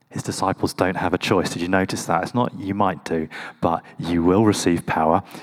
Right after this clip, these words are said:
you will be my witnesses to the ends of the earth." These are words that echo also the famous Great Commission that are part of our purpose and values are built on, the Great Commandments and the Great Commission.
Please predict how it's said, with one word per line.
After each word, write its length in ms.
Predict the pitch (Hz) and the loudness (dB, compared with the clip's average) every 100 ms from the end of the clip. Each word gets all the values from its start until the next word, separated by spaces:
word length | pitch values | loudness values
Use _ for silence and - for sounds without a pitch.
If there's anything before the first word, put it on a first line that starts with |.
| - | -14
you 280 | - 85 85 | -6 0 4
will 240 | 90 104 110 | 6 6 6
be 120 | 98 | 4
my 160 | 85 | 2
witnesses 800 | 82 85 85 - 87 80 - - - _ _ _ _ _ - | 2 0 -2 -6 -4 -4 -6 -10 -16 _ _ _ _ _ -10
to 120 | - | -6
the 180 | 87 - | -4 -4
ends 560 | 95 85 85 90 - - - - - | -4 -6 -8 -10 -10 -12 -18 -18 -4
of 220 | 92 - | -4 0
the 140 | 95 | -2
earth." 460 | 87 82 80 - - - - - - | -2 -4 -4 -8 -14 -18 -16 -10 -2
These 180 | 95 101 | 2 4
are 60 | |
words 380 | 104 117 104 - | 6 6 6 4
that 160 | 113 107 | 2 2
echo 260 | 98 - | 0 2
also 340 | 104 90 - 87 | 2 2 2 2
the 120 | 92 | 2
famous 560 | - - 107 95 90 | 0 -2 0 0 -2
Great 340 | - 104 98 98 | 0 2 0 0
Commission 480 | 101 110 - 85 85 | -2 0 0 -2 0
that 160 | 90 - - - | -2 -4 -8 -2
are 200 | - - | -2 -2
part 300 | - 110 - | -2 -2 0
of 60 | |
our 120 | 98 95 | 0 0
purpose 580 | - 107 98 98 - - - - | 0 0 0 -2 -4 -6 -8 -6
and 320 | 87 90 90 | -4 -4 -2
values 440 | - 107 90 85 92 | 0 2 2 0 0
are 100 | 87 | 2
built 320 | 95 87 - | 2 2 -2
on, 80 | 80 | -2
the 80 | |
Great 220 | 82 95 - | 0 -2 -2
Commandments 340 | 92 90 95 | -2 -2 -2
and 100 | 87 | -4
the 60 | 85 | -2
Great 240 | 90 85 | -2 -2
Commission. 420 | - 101 - 165 | -6 -6 -2 -2